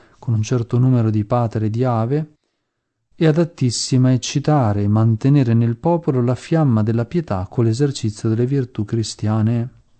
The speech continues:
Quindi bene ragione il Santo Patriarca prescrisse ai suoi discepoli che nell'amministrare la parola di Dio inculcassero spesso negli animi degli uditori questa forma di preghiera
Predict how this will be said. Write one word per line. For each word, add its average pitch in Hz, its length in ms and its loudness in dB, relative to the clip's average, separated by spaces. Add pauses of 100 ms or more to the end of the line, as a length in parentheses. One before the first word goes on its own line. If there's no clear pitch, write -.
(760)
Quindi 123 420 4
bene 131 260 2
ragione 117 480 2
il 101 80 -2
Santo 117 320 -2
Patriarca 110 680 -2
prescrisse 117 600 -4
ai 104 60 -2
suoi 127 180 -2
discepoli 131 760 0 (640)
che - 160 0
nell'amministrare 143 1120 4
la 117 140 2
parola 131 400 0
di 120 140 0
Dio 120 280 0
inculcassero 123 800 0
spesso - 540 -2
negli 110 260 2
animi 135 340 2
degli 110 200 2
uditori 151 500 0
questa - 320 -4
forma 123 400 0
di 131 140 -2
preghiera 113 640 0